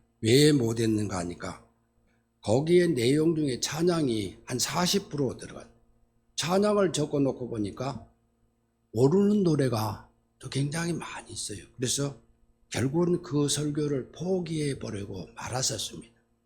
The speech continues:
그러니까 여러분도 꿈과 소망은 여러분이 가지면은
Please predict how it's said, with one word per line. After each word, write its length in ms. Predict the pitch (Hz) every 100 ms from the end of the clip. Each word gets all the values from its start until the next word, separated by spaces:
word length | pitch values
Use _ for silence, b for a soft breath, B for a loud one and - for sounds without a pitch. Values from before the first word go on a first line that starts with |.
| _ _ _ _ _ _ _ _ _ _ _ _ - - _ _ _ -
그러니까 300 | 101 95 98
여러분도 840 | 127 143 135 113 87 90 82 - _ _ _ _ _ _ _ _ -
꿈과 580 | 139 143 143 127 117
소망은 680 | 113 - 92 95 117 113 80 - _ _ _ _ -
여러분이 420 | 117 127 131 123
가지면은 680 | - 90 101 123 117 82